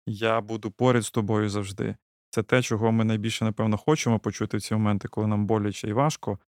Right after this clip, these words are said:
Не завжди ми це можемо сказати іншим людям, як ми вже говорили, часом це буде неправильно, але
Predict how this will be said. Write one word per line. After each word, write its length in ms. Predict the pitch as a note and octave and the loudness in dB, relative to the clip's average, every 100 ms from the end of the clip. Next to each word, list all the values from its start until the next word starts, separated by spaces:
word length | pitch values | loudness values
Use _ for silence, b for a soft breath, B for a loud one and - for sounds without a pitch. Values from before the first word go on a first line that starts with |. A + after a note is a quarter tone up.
| _ - | _ 0
Не 120 | A#2+ | 0
завжди 360 | A2 G#2+ G#2+ C3 | 0 -2 0 2
ми 120 | A#2 | 2
це 140 | A#2 | 0
можемо 240 | A2 A2 G#2+ | 0 2 0
сказати 400 | - A2 G#2+ A2+ | 0 0 0 0
іншим 360 | G#2+ - G#2+ | 0 0 2
людям, 340 | B2+ E3+ A2+ G#2+ | 4 4 4 2
як 120 | G#2+ | 0
ми 60 | |
вже 120 | G#2 G#2 | -2 0
говорили, 340 | A2 G#2+ G#2 | 0 0 0
часом 300 | A2 G#2+ G#2+ | -2 -2 -4
це 100 | A#2 | -4
буде 220 | G#2 G#2+ | -4 -2
неправильно, 600 | G#2 G#2 G#2 G2 F#2+ G2+ A2+ | -2 -2 -4 -4 -6 -6 -2
але 300 | A2 G#2+ | -2 -2